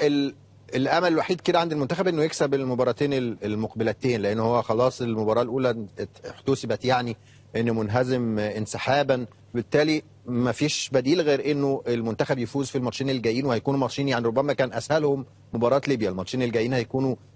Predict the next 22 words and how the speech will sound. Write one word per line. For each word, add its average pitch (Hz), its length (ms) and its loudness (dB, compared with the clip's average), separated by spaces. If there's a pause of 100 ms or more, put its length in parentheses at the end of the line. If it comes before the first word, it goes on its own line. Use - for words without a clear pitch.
(160)
آه، 110 380 0
آه، - 20 0
صعبين. 110 560 0
هل 131 180 2
تتوقع 135 580 0 (140)
بحكم 123 340 -2
يعني 120 200 0
مشاهدتك 110 400 -2 (140)
للمنتخب 110 600 -2
والعناصر 110 420 -2
الموجودة 113 300 -2
فيه 127 220 -4 (360)
إنه 117 200 0
في 139 140 -2
قدرة 143 320 2
على 127 300 2
إن 127 120 -2
هم 135 260 0
يحققوا 123 360 0
الن-، 127 220 -4
الفوز 117 640 -2
في 135 280 -2